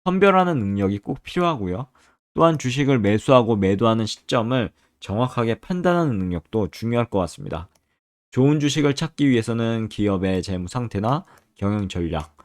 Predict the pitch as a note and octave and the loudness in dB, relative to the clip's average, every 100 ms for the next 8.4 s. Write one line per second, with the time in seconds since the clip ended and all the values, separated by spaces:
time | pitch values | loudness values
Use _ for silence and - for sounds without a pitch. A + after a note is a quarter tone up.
0 | _ _ F#2 G#2 A2+ B2 A#2+ A2+ E2+ F2+ | _ _ -4 0 0 0 0 -2 -2 -4
1 | F#2+ - G2+ F2+ G2 G2+ F#2 F#2 - A#2 | -4 -4 -4 -2 -4 -6 -8 -12 -8 -8
2 | G2 F2 E2 F#2+ C3 D3 _ _ _ _ | -6 -8 -8 -4 -4 -6 _ _ _ _
3 | D3+ - - - E3+ B2 F#2 G2 - C3+ | -2 -2 -10 -2 0 2 -2 -4 -6 -6
4 | C3+ G#2+ E2 E2 F2+ _ _ _ _ _ | -6 -6 -6 -8 -10 _ _ _ _ _
5 | - E3+ B2 E2 C3 D3 E3+ - D#3+ D#3+ | 2 4 4 0 -4 -4 -4 0 0 2
6 | C#3 A2+ A#2 C3 B2+ A#2+ B2 C#3 C#3+ C#3 | 0 0 0 0 0 2 0 2 2 2
7 | B2 F#2+ - A2 - E3+ - F#3+ D3+ E2+ | 2 0 -2 -6 -4 -4 -2 0 0 -4
8 | - - G#2 D3+ | -8 -2 -2 -2